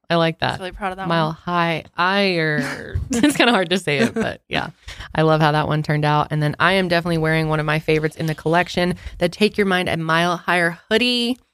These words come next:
Speaker 1: Um, hopefully you can see it pretty good from over there.
Speaker 2: We'll, uh, overlay pictures as
Speaker 1: Yeah.
Speaker 2: well, but
Speaker 1: I love this one. This is my favorite color. I
Speaker 2: Mm.
Speaker 1: love green.
Speaker 2: It's very good.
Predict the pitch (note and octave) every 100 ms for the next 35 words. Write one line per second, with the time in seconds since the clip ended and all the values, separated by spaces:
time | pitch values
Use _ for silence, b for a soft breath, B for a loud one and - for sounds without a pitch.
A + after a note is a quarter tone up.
0 | _ _ _ _ _ E3+ D#3+ D#3 E3 A3+
1 | G3 F3 E3+ F3 F3+ - E3 E3 E3 -
2 | F3+ F3 G3 B3+ - B3+ G#3+ G3 F#3+ -
3 | G3 E3+ E3+ E3+ E3 - D#3+ - D#3 D#3
4 | - G3 D#3 D#3 D#3+ D#3 - _ G3+ G3+
5 | A3 G3+ F#3+ F3+ E3 A#2 - _ G#3 A3+
6 | - A3 A3+ F#3+ F#3 F3 - - E3 D#3
7 | - D3 F#2+ - - _ _ _ _ _
8 | _ - E3+ D#3+ D#3+ D#3+ C#3+ C3+ C3 -
9 | - E3+ - C3 G3